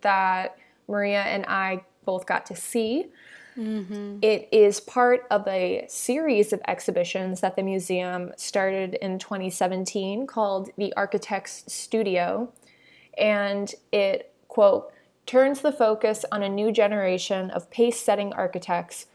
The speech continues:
Speaker 1: who work with sustainable and socially aware architecture and face the
Speaker 2: Mm.
Speaker 1: challenges of globalization." So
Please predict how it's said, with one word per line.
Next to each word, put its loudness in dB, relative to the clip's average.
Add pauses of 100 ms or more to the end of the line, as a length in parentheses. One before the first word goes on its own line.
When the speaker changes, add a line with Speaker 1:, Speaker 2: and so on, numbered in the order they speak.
(140)
Speaker 1:
who 0
work 6
with -2
sustainable 2
and -4
socially 0
aware 2
architecture -4 (300)
and -2
face 2
the 0
Speaker 2:
Mm. -2
Speaker 1:
challenges 0
of -4
globalization." 0 (1500)
So 6